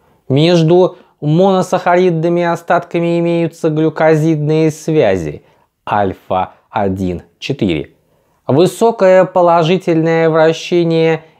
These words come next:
этих соединений свидетельствует об альфа-конфигурации. У пектиновых веществ альфа Д двадцать лежит в пределах от плюс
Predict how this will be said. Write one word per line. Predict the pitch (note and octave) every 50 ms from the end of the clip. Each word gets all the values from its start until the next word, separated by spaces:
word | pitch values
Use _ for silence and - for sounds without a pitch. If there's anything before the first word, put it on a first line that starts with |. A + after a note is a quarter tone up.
| -
этих | E3+ E3 D#3 E3+ D#3+ D#3
соединений | - - - E3+ E3 E3+ D#3+ E3+ E3+ F#3 G3+ G3 D#3 A2 F#2 - - _ _ _ _
свидетельствует | - - - E3 E3 D#3 D3 F3+ F3 - E3+ E3 D#3+ - - D#3+ E3 E3 E3 E3 E3+ E3 - -
об | D#3+ D#3+ E3 D#3+ E3 - - _ -
альфа-конфигурации. | - D#3 C#3+ A#2 - - F#2 - G2+ F#2+ - G2 F#2+ G2 G2+ F#2 F2 E2 - - - - E2+ - - _ _ _ _ _ _ _ _ _ _
У | - C#3+ C#3
пектиновых | C#3 C#3+ - G3+ - - - - F3+ F#3 F3 D#3+ D#3 D3+ D3+ -
веществ | D3+ D3 - - - D#3 D3 D3 C#3+ - - - C3+ C3 B2+ A#2+ - - _ _ -
альфа | - D3 C#3+ C3 A#2+ - - - B2 A2+
Д | A2 A2 A2+ G#2+
двадцать | F#2+ G#2 B2 D3+ E3 E3 E3 - - A2 F#2 - - - _ -
лежит | C#3 B2+ B2+ C3 C3 B2+ B2 B2 B2+ C#3 D#3+ E3 -
в | -
пределах | - D3+ D3+ D3+ C#3+ - D#3 D#3 D3+ D3+ D3 C#3 - -
от | C3+ C3 B2+ C3 - _
плюс | - C#3 C3+ C#3 C#3 C3 - - -